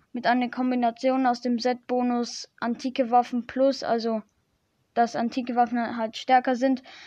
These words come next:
äh, zum Beispiel durch das antike Rüstungsset und einen Stufe drei Angriffsbonus durch eine Mahlzeit an, ähm, während Link zum Beispiel eine mächtige Wächter- oder Antikwaffe schwingt.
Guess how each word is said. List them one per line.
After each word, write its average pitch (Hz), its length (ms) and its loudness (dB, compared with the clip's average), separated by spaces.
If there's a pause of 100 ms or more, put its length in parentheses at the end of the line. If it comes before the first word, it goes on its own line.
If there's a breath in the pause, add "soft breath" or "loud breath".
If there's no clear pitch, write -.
(220 loud breath)
äh, 240 340 2 (120)
zum 247 140 -4
Beispiel 247 340 4
durch 247 180 0
das 247 180 -2
antike 240 400 -4
Rüstungsset 277 760 2
und 247 200 -4
einen 240 180 2
Stufe 233 300 -6
drei 240 300 2
Angriffsbonus 285 920 2 (140)
durch 233 200 -2
eine 226 160 -2
Mahlzeit 254 680 2 (500 loud breath)
an, 269 440 4
ähm, 247 340 0 (300 loud breath)
während 247 280 4
Link 262 260 2
zum 247 120 -4
Beispiel 254 480 2 (300)
eine 233 200 0
mächtige 240 640 2
Wächter- 254 340 2
oder 233 140 4
Antikwaffe 277 640 0
schwingt. 294 460 2